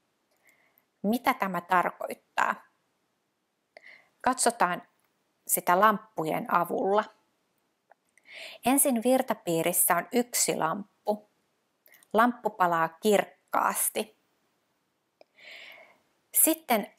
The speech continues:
laitamme virtapiiriin toisen samanlaisen lampun. Lamput ovat kytketty sarjaan. Sarjakytkennässä lamput vastustavat enemmän sähkövirtaa, eli niiden kokonaisresistanssi on suurempi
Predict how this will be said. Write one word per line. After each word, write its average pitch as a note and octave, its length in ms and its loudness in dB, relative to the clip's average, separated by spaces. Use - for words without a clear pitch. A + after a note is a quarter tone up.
laitamme A3 580 0
virtapiiriin F3 840 -2
toisen B3 420 4
samanlaisen E3 920 0
lampun. F3+ 600 -4
Lamput B3 420 0
ovat E3+ 280 0
kytketty - 580 -6
sarjaan. G3 880 0
Sarjakytkennässä G3+ 1160 0
lamput A3+ 420 0
vastustavat F#3+ 760 -2
enemmän G3 440 -2
sähkövirtaa, A#3 1040 -2
eli F#3 140 0
niiden F#3+ 300 2
kokonaisresistanssi F#3+ 1400 0
on E3+ 80 -4
suurempi G3+ 840 0